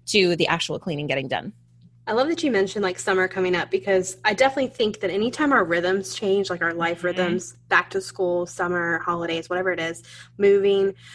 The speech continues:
Speaker 2: um, that it's an opportunity for us to revamp our routines.
Speaker 1: Yes.
Speaker 2: And we just, we just moved to a different state. And so that was, like, change of scenery, a whole new household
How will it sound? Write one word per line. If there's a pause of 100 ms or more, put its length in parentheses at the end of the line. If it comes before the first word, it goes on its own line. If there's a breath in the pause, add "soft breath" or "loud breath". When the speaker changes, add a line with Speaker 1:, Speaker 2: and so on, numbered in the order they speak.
(240 loud breath)
Speaker 2:
um,
that
it's
an
opportunity
for
us
to
revamp
our
routines.
Speaker 1:
Yes.
Speaker 2:
And
we
just,
we
just
moved
to
a
different
state.
And
so
that
was,
like, (500)
change
of
scenery,
a
whole
new
household